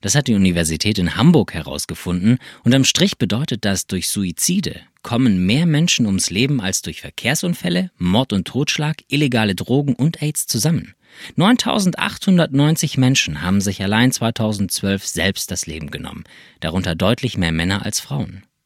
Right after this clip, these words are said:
Und mich macht das betroffen. Viel beängstigender finde ich aber, wie viele es versucht haben. Über einhunderttausend Menschen sollen es jedes Jahr sein. Fachleute sagen, wir müssen das Thema aus der Tabuzone in die Mitte der Gesellschaft holen.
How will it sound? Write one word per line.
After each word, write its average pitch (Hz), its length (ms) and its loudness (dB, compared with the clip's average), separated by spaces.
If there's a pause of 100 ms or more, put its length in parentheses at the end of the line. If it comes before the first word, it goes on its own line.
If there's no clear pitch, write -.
Und 92 140 -8
mich 90 160 -6
macht 101 180 -4
das - 140 -6
betroffen. - 500 -10 (340)
Viel 107 240 2
beängstigender 104 760 4
finde 107 260 2
ich - 160 -4
aber, 131 360 0
wie 107 200 2
viele 156 380 -2
es - 260 -2
versucht - 640 -2
haben. - 340 -14 (340)
Über 180 400 0
einhunderttausend 123 840 2
Menschen 104 400 0
sollen 78 240 -2
es 71 120 -2
jedes 87 300 -2
Jahr 90 160 -2
sein. 85 420 -6 (280)
Fachleute 139 460 2
sagen, 90 440 2
wir 123 160 0
müssen 160 220 2
das 135 180 0
Thema 151 320 2
aus 120 160 -6
der 107 140 -2
Tabuzone 143 680 -2
in 185 140 2
die 185 80 4
Mitte 180 220 2
der 147 140 2
Gesellschaft 135 640 0
holen. 90 280 2